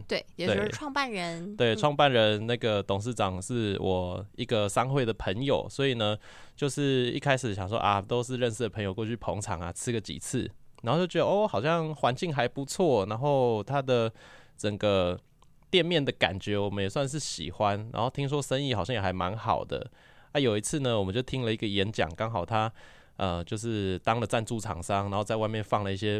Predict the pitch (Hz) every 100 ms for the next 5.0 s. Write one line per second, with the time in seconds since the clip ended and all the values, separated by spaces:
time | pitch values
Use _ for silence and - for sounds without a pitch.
0 | 104 - 107 110 104 - 85 - 104 101
1 | 87 90 110 123 123 90 135 131 147 131
2 | 117 110 110 110 95 87 90 90 95 -
3 | - 190 214 202 - - 240 131 - -
4 | 104 - - - 190 - 139 139 127 123